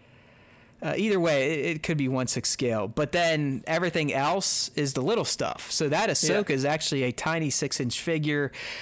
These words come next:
Speaker 1: where the Rex is probably at least a foot tall. And just how he has the camera positioned, and then the, the background, like the Ahsoka stuff, further in the distance,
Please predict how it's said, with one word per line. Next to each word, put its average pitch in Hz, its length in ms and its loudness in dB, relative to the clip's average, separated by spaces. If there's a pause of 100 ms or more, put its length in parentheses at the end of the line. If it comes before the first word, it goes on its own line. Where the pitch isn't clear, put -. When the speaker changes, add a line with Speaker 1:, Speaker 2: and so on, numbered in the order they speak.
Speaker 1:
where 151 140 -2
the 139 80 0
Rex 156 320 0
is 131 100 0
probably 139 360 0
at 117 100 -2
least 135 260 0
a 120 40 -4
foot - 320 0
tall. 113 500 -4 (680)
And 143 100 -4
just 151 180 0
how 160 140 2
he 147 80 0
has 143 220 0
the 123 60 0
camera 151 480 0
positioned, 143 800 0
and 135 180 -2
then 131 200 -2
the, 120 180 0
the 120 220 -4
background, 143 580 -2
like 123 120 -4
the 127 80 -4
Ahsoka 135 360 0
stuff, 151 340 0
further 139 440 0
in 127 100 0
the 117 80 -2
distance, 131 760 0